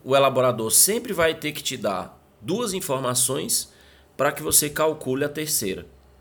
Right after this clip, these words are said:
Então, se o objetivo é calcular a potência, ou ele vai te dar D D P e a corrente, você vai usar a primeira expressão, ou ele vai te dar o valor da resistência e da corrente, você vai usar a segunda expressão,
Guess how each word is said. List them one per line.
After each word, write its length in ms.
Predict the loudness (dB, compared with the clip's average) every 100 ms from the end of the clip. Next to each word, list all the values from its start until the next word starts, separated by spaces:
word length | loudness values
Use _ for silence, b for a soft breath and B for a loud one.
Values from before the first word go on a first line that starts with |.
| -20
Então, 280 | -10 -4 0
se 160 | 2 2
o 40 |
objetivo 420 | 2 0 -2 -4
é 20 |
calcular 380 | -2 -4 -2 -2
a 20 |
potência, 720 | -2 -4 -4 -4 -2 -2 -2 B B B B
ou 140 | 2
ele 100 | 2
vai 180 | 4 0
te 140 | 0 2
dar 200 | 4 4
D 140 | 0
D 140 | 0 -2
P 240 | -2 0
e 40 | 0
a 80 |
corrente, 640 | 0 -2 0 -4 -6 -10 -12 _ -16
você 160 | -8 -4
vai 140 | -2
usar 180 | -2 -4
a 40 |
primeira 280 | -6 -8 -8
expressão, 600 | -8 -6 -2 -2 -4 -8 -16 b b b b b
ou 260 | 6 8 8
ele 120 | 4
vai 200 | 0 0
te 160 | 0 2
dar 400 | 4 4 0 -6
o 80 | -4
valor 300 | 2 4 4
da 100 | 2
resistência 640 | 2 0 0 -2 -2 -2
e 40 | 0
da 100 | -2
corrente, 680 | 0 -2 -2 -6 -6 -12 -12
você 160 | -10 -4
vai 120 | -2
usar 220 | -2 -2
a 60 | -4
segunda 300 | -6 -8 -10
expressão, 580 | -6 -2 -2 -2 -6